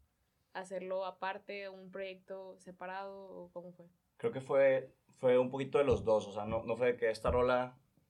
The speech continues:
Speaker 2: este, salió y vamos a hacer un álbum, sino que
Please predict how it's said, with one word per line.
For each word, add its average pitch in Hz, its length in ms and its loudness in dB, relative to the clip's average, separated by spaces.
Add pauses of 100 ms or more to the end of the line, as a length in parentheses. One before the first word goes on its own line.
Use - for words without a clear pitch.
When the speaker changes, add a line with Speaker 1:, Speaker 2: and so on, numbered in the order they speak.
(240)
Speaker 2:
este, 92 840 -2
salió 104 340 2
y 113 60 2
vamos 110 200 0
a 113 40 -6
hacer 127 80 -8
un 123 60 0
álbum, 151 300 0
sino 107 300 -6
que 107 300 -2